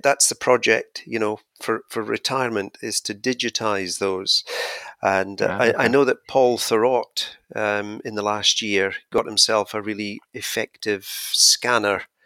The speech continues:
Speaker 1: and, and did all his collection that he'd always been threatening to do, to digitize it.
Speaker 2: <laughs>
Speaker 1: So maybe that's for the future.
Speaker 2: Yeah.
Speaker 1: As far as,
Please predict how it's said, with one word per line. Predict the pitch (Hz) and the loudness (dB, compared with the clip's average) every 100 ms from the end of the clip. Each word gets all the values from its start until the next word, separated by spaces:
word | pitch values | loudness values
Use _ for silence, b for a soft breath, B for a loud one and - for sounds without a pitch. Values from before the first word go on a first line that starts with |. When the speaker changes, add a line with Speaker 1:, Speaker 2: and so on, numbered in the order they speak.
| B B B B B - | B B B B B -4
Speaker 1:
and, | 98 95 98 95 - | -2 -2 -6 -12 -8
and | 110 98 - - 107 92 | -8 -10 -14 -18 -8 2
did | 139 120 | 4 6
all | 113 110 | 6 6
his | 113 107 | 2 -2
collection | - 110 107 - 110 | 2 0 2 0 -2
that | 101 | 0
he'd | 113 | 2
always | 113 107 | 2 0
been | - 104 | -4 -6
threatening | - 123 123 113 110 | -2 -2 -2 -4 -6
to | - 104 | -8 -4
do, | 117 101 | -2 -2
to | - | -6
digitize | 98 120 110 110 - 104 98 87 | -6 -4 -2 -4 -2 -2 0 -2
it. | 85 - | -6 -10
Speaker 2:
<laughs> | B B B B | B B B B
Speaker 1:
So | - 110 | 2 4
maybe | 120 120 | 6 4
that's | 117 | 4
for | - | 0
the | 113 | -2
future. | 135 95 92 101 | 0 2 2 0
Speaker 2:
Yeah. | B B | B B
Speaker 1:
As | 117 | 4
far | 202 220 | 4 4
as, | 175 - | 2 2